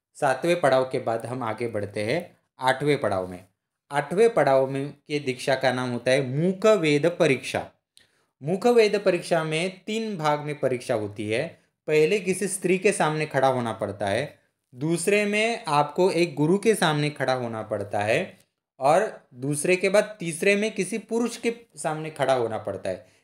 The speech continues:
ऐसे स्त्री, गुरु और पुरुष, इन तीनों के सामने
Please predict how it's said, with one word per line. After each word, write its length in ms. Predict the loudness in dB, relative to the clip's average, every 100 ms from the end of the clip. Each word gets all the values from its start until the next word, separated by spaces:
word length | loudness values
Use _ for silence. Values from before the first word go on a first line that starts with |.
| -4
ऐसे 340 | -2 0 0
स्त्री, 560 | -2 -6 -4 -2 -2 -6
गुरु 360 | -4 -2 0 2
और 160 | 0
पुरुष, 380 | 2 0 0 -4 -18 _ _ -10
इन 240 | -6 -4
तीनों 280 | -2 0 2
के 120 | 2
सामने 460 | 0 0 -2 -4